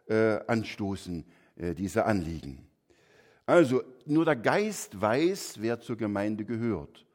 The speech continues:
Oder Christus, das Haupt, ja, weiß, wer zu seinem Leib gehört. Wir müssen also vorsichtig sein in der Beurteilung,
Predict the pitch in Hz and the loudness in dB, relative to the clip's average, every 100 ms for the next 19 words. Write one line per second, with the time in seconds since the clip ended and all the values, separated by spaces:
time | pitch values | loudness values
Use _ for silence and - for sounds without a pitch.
0 | _ 135 120 107 120 208 - 147 110 - | _ -6 -6 -6 0 2 0 -4 -4 -6
1 | - - 113 135 185 175 - - 151 170 | -18 -6 -4 4 6 6 4 -2 -2 -2
2 | - _ _ - 127 165 196 - - - | -8 _ _ 4 6 8 6 0 -10 -18
3 | - 110 151 170 - 160 139 147 151 143 | -4 6 6 6 2 0 4 6 6 8
4 | 135 156 175 - 165 160 202 127 - - | 8 10 6 4 0 4 6 4 2 -16
5 | - 117 160 160 165 151 - 220 185 139 | -4 0 2 0 -2 -4 -4 -2 -2 -2
6 | 110 - 92 - 104 143 175 - - - | -8 -8 -8 0 2 2 0 -6 -20 -8
7 | 110 104 92 127 165 - 147 151 147 147 | 0 0 0 -2 -4 -4 2 6 6 6
8 | 147 | 4